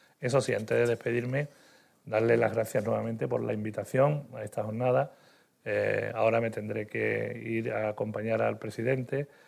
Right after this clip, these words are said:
a ese debate del estado de la comunidad, pero, eh, permítame lanzarles el mismo mensaje que tengo la obligación como responsable público de lanzar en un momento como este.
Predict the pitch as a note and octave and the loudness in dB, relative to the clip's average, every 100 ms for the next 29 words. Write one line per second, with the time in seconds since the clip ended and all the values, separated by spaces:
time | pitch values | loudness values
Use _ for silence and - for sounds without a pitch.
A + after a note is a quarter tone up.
0 | _ _ _ A#2 G#2+ A2+ A2+ A2+ G#2+ A2+ | _ _ _ 0 2 2 0 0 4 2
1 | A#2 A#2 A2 - A2+ A2 A2 G#2+ A2+ A#2+ | 2 -2 -2 0 2 2 2 -2 -4 0
2 | C3+ D3 - _ - - _ _ B2 C3 | 2 0 -6 _ -20 -20 _ _ 8 10
3 | D3 B2+ A#2 A#2 - - A2+ A2 A#2 A#2 | 10 6 0 -4 -8 -10 -8 -6 -4 0
4 | A#2+ A#2 - A#2+ A#2+ A#2+ A#2+ - G#2+ A2 | 2 0 0 -2 0 0 -2 -6 -10 -8
5 | A#2 A#2+ A#2 - A#2 A#2+ A2+ A#2+ B2 - | -8 -8 -8 -6 -4 -4 -4 -6 -8 -12
6 | _ _ _ - A#2 B2 B2+ A#2 A2+ A2+ | _ _ _ -8 0 6 8 10 8 6
7 | C3+ C3 A2 G#2+ G#2+ - G2 A2+ A2+ A2 | 4 0 0 0 -2 -4 -2 0 0 -2
8 | G#2+ G#2+ G#2+ A2+ A#2 - A#2 A2 G#2+ G#2+ | -4 -6 -6 -6 -8 -10 -14 -10 -8 -6
9 | - G#2+ A2 A2 A2 G#2 G#2+ B2+ B2+ - | -2 -2 -2 -6 -6 -6 -2 -2 -2 -8